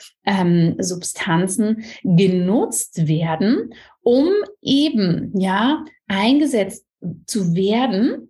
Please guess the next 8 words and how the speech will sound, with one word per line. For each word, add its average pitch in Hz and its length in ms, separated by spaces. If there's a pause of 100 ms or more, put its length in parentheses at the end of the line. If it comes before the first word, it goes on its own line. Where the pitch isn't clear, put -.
ja, 196 460 (340)
um 240 240
entweder, 208 640
hier 196 140
wird 196 160
ein 180 100
bisschen 180 240
unterschieden, - 480